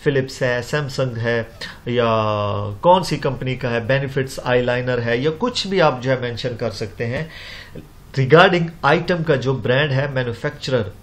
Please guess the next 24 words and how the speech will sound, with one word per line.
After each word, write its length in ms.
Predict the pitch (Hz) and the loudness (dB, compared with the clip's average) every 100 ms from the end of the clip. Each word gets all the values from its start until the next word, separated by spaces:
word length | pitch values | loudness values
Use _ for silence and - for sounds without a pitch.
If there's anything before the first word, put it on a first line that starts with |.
| - | -12
जिससे 560 | 113 117 117 - 139 127 | -6 -4 -4 -4 -6 -4
मैन्युफैक्चर 540 | 117 104 117 - - | -8 -6 -8 -6 -6
हुआ 280 | 101 98 98 | -6 -6 -8
है, 140 | 95 - - - | -10 -14 -14 -8
मैन्युफैक्चर 500 | 117 143 139 - 156 | -6 -4 -4 0 0
पार्ट 380 | 147 131 131 | 2 2 2
नंबर, 420 | 117 117 117 107 98 - - - 120 | -2 -4 0 0 -2 -16 -20 -12 -2
ये 120 | 147 | 0
आप 280 | 131 135 123 | 2 0 -2
जो 100 | 131 | -2
मैन्युफैक्चर 520 | 127 107 135 135 131 | -2 -2 -4 -2 -2
है 80 | 127 | -2
उससे 480 | 120 - 120 117 - | -6 -6 -6 -6 -8
ले 180 | 104 104 | -6 -4
सकते 360 | 98 92 - 101 | -6 -12 -12 -12
हैं 160 | 98 - - - | -12 -14 -20 -14
कि 60 | 110 | -12
उसका 240 | - 123 | -8 -8
नंबर 260 | 107 104 107 | -6 -6 -6
क्या 200 | 101 98 | -8 -12
है। 200 | 98 - - - - - - - | -12 -16 -18 -20 -18 -18 -6 2
आगे 280 | 170 202 233 | 4 4 2
उसकी 300 | 185 - 190 | 2 -2 -6
एक्सपायरी 760 | - - - 135 139 156 175 | -6 -6 2 4 4 2 -6